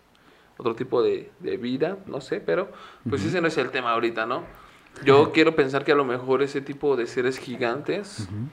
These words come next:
Speaker 1: no sé, incluso sí existieron, la verdad, yo pienso que sí ex-, existieron. No sé si fueron de otro planeta, pero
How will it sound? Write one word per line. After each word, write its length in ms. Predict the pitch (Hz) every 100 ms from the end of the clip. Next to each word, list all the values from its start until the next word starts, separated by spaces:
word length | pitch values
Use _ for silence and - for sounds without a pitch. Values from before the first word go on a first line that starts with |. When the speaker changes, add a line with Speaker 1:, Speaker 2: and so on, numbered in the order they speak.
| - - _ -
Speaker 1:
no 120 | 175
sé, 260 | 185 277 160
incluso 680 | 143 160 160 170 156 - - - - - _ _ _
sí 200 | - 175
existieron, 540 | 185 180 - 143 160
la 80 | 165
verdad, 180 | 127 143
yo 140 | 151
pienso 240 | 151 147 135
que 80 | 123
sí 100 | 131
ex-, 260 | 131 -
existieron. 720 | 127 123 113 - 127 151 185 - - -
No 160 | 131
sé 160 | 131 135
si 160 | -
fueron 380 | 123 123 127 120
de 80 | 117
otro 320 | 117 120 120
planeta, 560 | 113 110 113 - 180 185 - - - - - - -
pero 800 | 131 123 123 120 117 113 113 107